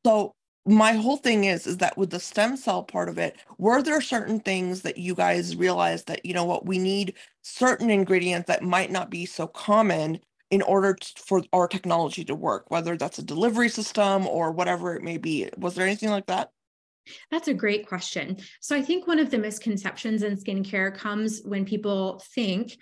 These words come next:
Speaker 2: or it's really because <laughs> products are marketed in sort of a misleading way, that someone has bottled stem cells and is selling it. That's not what we've done. We have an ingredient that works on your cells. So it attaches to cells in your dermis and works from there.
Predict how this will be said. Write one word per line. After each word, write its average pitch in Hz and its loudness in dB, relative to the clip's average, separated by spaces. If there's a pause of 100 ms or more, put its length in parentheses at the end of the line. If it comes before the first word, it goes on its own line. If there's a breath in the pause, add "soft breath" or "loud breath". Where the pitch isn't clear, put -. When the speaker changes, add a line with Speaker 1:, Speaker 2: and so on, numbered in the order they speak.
(240 loud breath)
Speaker 2:
or 277 2
it's - -4
really 294 2
because 202 0
<laughs> - -10
products 185 -4
are 175 -6
marketed 180 -2
in 202 -4
sort 196 -4
of 180 -4
a 175 -4
misleading 175 -4
way, 180 -2 (300 loud breath)
that 233 -4
someone 233 0
has 196 -4
bottled 185 -2
stem 185 -4
cells 165 -6
and 180 -4
is 180 -6
selling - -6
it. - -6 (300 soft breath)
That's 233 -2
not 226 0
what 214 -2
we've 190 -2
done. 196 -2
We 208 0
have 202 -2
an 196 -6
ingredient 190 -2
that - -8
works 185 -6 (200)
on 208 2
your 175 -2
cells. - -10
So 202 -2
it 185 0
attaches 220 -2
to 202 -4
cells 175 -4
in 190 0
your 175 0
dermis 175 -6
and 185 -4
works 160 -6
from 165 -8
there. 262 -4